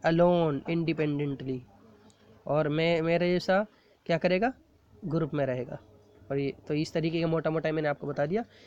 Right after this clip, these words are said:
एक बार इसका ओवरव्यू भी ले लेते हैं एक एक करके, तो शायद और अच्छा।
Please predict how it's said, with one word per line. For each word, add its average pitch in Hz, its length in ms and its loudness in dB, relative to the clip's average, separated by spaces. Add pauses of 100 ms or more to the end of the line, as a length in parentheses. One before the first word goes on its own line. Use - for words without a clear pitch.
(200)
एक 156 100 0
बार 151 160 2
इसका 151 380 -2 (460)
ओवरव्यू 139 420 -2
भी 143 80 0
ले 139 120 0
लेते 139 220 -4
हैं 156 100 -2
एक 151 240 -4
एक 143 80 -4
करके, 151 320 -6 (440)
तो 135 60 -8
शायद 131 320 -4
और 139 160 -2
अच्छा। - 160 -8